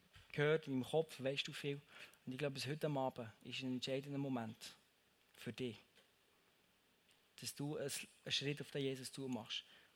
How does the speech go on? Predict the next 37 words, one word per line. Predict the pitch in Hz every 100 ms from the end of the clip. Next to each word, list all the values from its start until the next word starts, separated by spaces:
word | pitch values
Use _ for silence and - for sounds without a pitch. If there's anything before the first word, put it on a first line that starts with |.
| _
und | 139 127
den | 131
Jesus | 131 135
in | 127
dein | 120 131
Leben | 123
akzeptierst. | 117 - 123 - 120 110 - - - - - - -
Und | 139
das | 147
ist | 156
ein | 151
Eindruck, | 160 160
den | - 160
ich | 151
jetzt | 147
nicht | 147
erfunden | 139 160 160
habe. | 156
Das | 151
hat | 127
das | -
Gebetsteam, | - - 147 - - 151 151 - - -
hat | 135
das, | 147 139 - -
ähm, | 156 131 131 127
überlegt, | 127 131 135 151 160
hat | 143
sich | -
gebetet, | 110 143 156 156
auf | 139
Eindruck | 143 143 147 -
gelassen | 151 139 135
und |
ich | 139
gebe | 143 131
den | 135
weiter. | 131 135